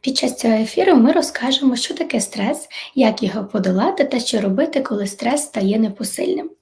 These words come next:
Якщо у вас виникнуть якісь запитання, залишайте їх у коментарях чи надсилайте нам особисті повідомлення.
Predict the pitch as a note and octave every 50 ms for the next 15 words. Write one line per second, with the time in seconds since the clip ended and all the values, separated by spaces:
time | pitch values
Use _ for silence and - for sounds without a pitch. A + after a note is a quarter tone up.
0 | _ _ _ _ _ _ _ _ _ - D#4+ F4 F4 F4 - - C#4 B3+ A3+ A#3
1 | A#3 - - B3 A3 G#3+ G#3 - - A3 G3 - C4 C4+ - E4+ C4+ A#3 A#3 -
2 | - - F#3+ - G3 F#3 F#3 F#3+ A3+ C#4+ D4+ - - - - - - C#4 C#4 D4+
3 | D#4 - - G#4 G#4 G#4+ - C4+ B3+ B3+ C4+ C4+ - - - - - A3+ G#3+ G#3
4 | G#3 G3 A#3 A3+ C4 E4+ F#4+ F#4+ - - - C4 A#3+ A#3 A#3 - B3 A#3+ D#4 G4
5 | G4 - - A#3+ A3 G#3+ B3+ D#4+ F4 F4 - _ - A3+ - - A3+ F#3+ G#3 B3
6 | - - - A#3 - A3 G3 G3 F#3 F#3 F#3+ F#3+ F#3 F#3 F#3+ F#3+ F#3+ G3 G3